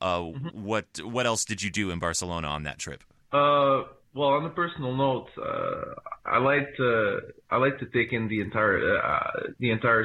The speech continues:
Speaker 2: city. Uh, you know, go to museums. I, I went to the, to, to cathedrals. Uh, I went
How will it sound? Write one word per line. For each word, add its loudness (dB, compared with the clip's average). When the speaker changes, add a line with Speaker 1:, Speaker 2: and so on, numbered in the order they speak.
Speaker 2:
city. 2
Uh, 2
you 2
know, 4
go 2
to 4
museums. 0
I, 2
I 2
went -2
to -2
the, 0
to, 0
to -8
cathedrals. 2
Uh, 2
I 4
went 0